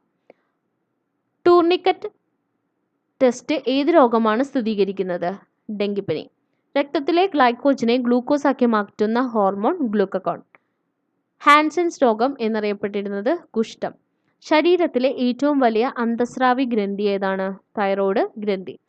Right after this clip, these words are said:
ആധുനിക അറ്റോമിക സിദ്ധാന്തം പ്രസ്താവിച്ചത് ജോൺ ഡാൾട്ടൺ. മനുഷ്യ ശരീരത്തിൽ ഊർജ്ജ കൈമാറ്റം ചെയ്യുന്ന ലോഹമാണ് മഗ്നീഷ്യം. ഹൈഡ്രജനും ഓക്സിജനും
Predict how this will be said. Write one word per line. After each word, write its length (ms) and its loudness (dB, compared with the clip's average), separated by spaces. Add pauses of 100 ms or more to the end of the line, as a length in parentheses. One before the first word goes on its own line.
(320)
ആധുനിക 420 4
അറ്റോമിക 440 2
സിദ്ധാന്തം 600 -4
പ്രസ്താവിച്ചത് 800 0 (920)
ജോൺ 360 2
ഡാൾട്ടൺ. 380 0 (1300)
മനുഷ്യ 340 2
ശരീരത്തിൽ 640 0
ഊർജ്ജ 300 0
കൈമാറ്റം 500 0
ചെയ്യുന്ന 400 -4 (340)
ലോഹമാണ് 840 2
മഗ്നീഷ്യം. 580 -6 (580)
ഹൈഡ്രജനും 720 2
ഓക്സിജനും 600 0